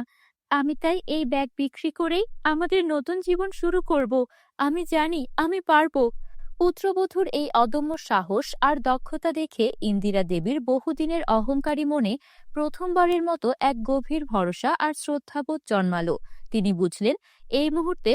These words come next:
অদিতির প্রতিভাটাই তাদের একমাত্র ভরসা। পরের দিন সকাল হলো। শহরের এক জনবহুল ফুটপাতে পুরনো টেবিল আর কাঠের বাক্স দিয়ে অদিতি তার প্রথম শোরুম সাজালো। তার চোখে আশা, কিন্তু চারপাশে শুধু হতাশাই কাজ করছিল।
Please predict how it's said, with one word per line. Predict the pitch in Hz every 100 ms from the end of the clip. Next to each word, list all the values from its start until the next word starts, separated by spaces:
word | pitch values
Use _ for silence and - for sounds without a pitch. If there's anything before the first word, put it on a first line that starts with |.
| 339
অদিতির | - 226 254 285 277
প্রতিভাটাই | 226 214 269 - - 196 254
তাদের | 202 170 240 -
একমাত্র | 254 247 240 233 -
ভরসা। | 196 180 175 - 185 - _ _ _ _ _ - -
পরের | 311 311 349 370
দিন | 370 381
সকাল | 359 285 277 285 247
হলো। | 202 175 156 - -
শহরের | - 202 196 185 220 320
এক | 285 294 -
জনবহুল | 214 247 277 302 330
ফুটপাতে | - 285 - 294 - 202 294
পুরনো | - 294 311 302
টেবিল | 311 208 170 226 311
আর | 269 294
কাঠের | - 233 - 302
বাক্স | 302 294 - 302
দিয়ে | 240 214 -
অদিতি | 185 175 165 285
তার | - 320
প্রথম | - 294 - 320
শোরুম | 349 302 269 262
সাজালো। | - 202 175 170 165 - - - -
তার | 214 196
চোখে | - 190 - 202
আশা, | 180 175 226 339
কিন্তু | 330 330 359
চারপাশে | - 302 302 320 294
শুধু | 302 320 330
হতাশাই | 302 277 269 294 277 240
কাজ | 190 165
করছিল। | - 175 - -